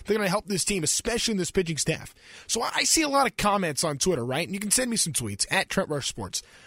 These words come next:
But a lot of people saying, "Oh, the Angels are afraid to spend money." I, I, that is, like, so far from reality.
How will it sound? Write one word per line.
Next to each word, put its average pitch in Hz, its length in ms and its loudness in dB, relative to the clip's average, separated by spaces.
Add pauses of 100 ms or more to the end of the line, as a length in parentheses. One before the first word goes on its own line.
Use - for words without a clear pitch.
(120)
But 214 80 2
a 226 40 2
lot 302 140 6
of 277 80 0
people 247 140 0
saying, 226 240 2
"Oh, 247 160 6
the 220 140 0
Angels 233 260 0
are 202 100 4
afraid 220 280 0
to 185 60 -2
spend 175 280 0
money." 185 260 -2
I, - 160 -6
I, 220 80 0
that 262 180 2
is, 262 140 0
like, 226 160 -2
so 233 320 2
far 202 460 0
from 165 260 -2
reality. 151 480 -2